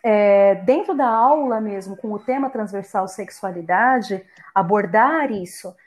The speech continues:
né? Olha, é, às vezes a gente tem vergonha de contar porque acha que a culpa é nossa, que tal a gente fazer uma caixinha,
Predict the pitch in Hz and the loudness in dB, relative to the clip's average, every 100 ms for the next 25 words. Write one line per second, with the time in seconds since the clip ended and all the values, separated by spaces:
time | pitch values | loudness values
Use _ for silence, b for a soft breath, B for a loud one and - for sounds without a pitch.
0 | b 196 196 - 220 247 233 202 202 190 | b -6 -4 0 2 4 2 0 0 0
1 | 190 196 196 196 196 190 190 214 226 220 | 2 2 4 2 2 0 0 0 0 -4
2 | 220 220 - 220 233 220 190 220 226 214 | -6 -10 -8 -6 -6 -8 -6 -4 -4 -8
3 | - 214 208 214 214 - 208 208 220 214 | -10 -10 -4 -4 -4 -4 -4 -4 -8 -8
4 | 208 226 226 226 214 196 220 220 202 196 | -4 -6 -2 -2 0 2 2 4 2 -2
5 | - 196 B _ 277 302 302 285 277 262 | -6 -10 B _ -6 -2 0 0 -4 -4
6 | 262 233 233 233 233 240 247 - - 226 | -6 -4 -4 -6 -4 -6 -6 -10 -10 -6
7 | 247 247 220 208 | -4 -4 -6 -8